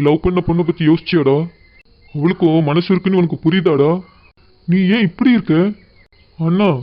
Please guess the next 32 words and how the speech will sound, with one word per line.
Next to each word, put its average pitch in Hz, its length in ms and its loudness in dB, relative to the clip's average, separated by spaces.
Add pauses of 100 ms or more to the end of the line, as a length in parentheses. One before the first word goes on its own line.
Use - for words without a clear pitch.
(220)
நான் 143 260 -6
சரோவை 170 380 2
தான் 196 140 0
லவ் 175 160 2
பண்றேன், 170 280 0
அவ 156 100 0
தான் 196 180 2
என் 170 100 0
மனசுல 170 360 0
இருக்கா. 143 220 -2 (760)
ஓ, 190 120 2 (280)
அப்படியா? 156 460 -2 (720)
அப்படின்னா 185 400 -2 (300)
இந்த 180 180 2
பொண்ணை 220 220 0
எதுக்கு 208 260 -2
நீ 208 160 2
நிச்சயம் 202 240 0
பண்ண 202 160 0
கிளம்புற? 196 260 0 (720)
அண்ணா, 156 200 -2 (400)
எல்லாத்துக்கும் 175 420 0
ஒரு 165 160 -8
காரணம் 175 320 2
இருக்குண்ணா. 156 320 -2 (640)
என்ன 156 200 0
காரணம்? 202 560 0
ரெண்டு 151 220 0
பொண்ணையும் 185 320 0
கல்யாணம் 180 240 0
பண்ணிக்கலாம்னு 170 360 0
நினைக்கிறியா? 135 380 0